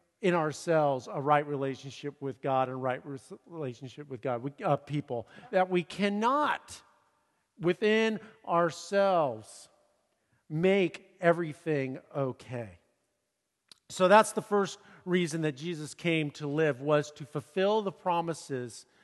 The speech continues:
made to the people of Israel. The next one is service. And this is found in Mark chapter ten and verse forty-five,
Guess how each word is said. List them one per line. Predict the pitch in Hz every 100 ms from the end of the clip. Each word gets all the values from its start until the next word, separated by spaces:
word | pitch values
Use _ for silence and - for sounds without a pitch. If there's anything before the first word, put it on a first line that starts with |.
| _
made | 143 165 170 151 123 -
to | -
the | 123
people | - 151 139 139 127 123 -
of | 147 131
Israel. | 160 123 107 101 - _ _ _ _ _ _ -
The | 180
next | 220 - -
one | 175 156 147 156 - _ -
is | 160 147
service. | - 185 180 139 92 - - - _ _ _ _ _
And | - 175
this | 196
is | 196
found | - 196 190 180
in | 160
Mark | 156 175 185
chapter | - 170 -
ten | 147 - 175 165
and | 151
verse | 151 156
forty-five, | - 160 156 143 160 151 139 123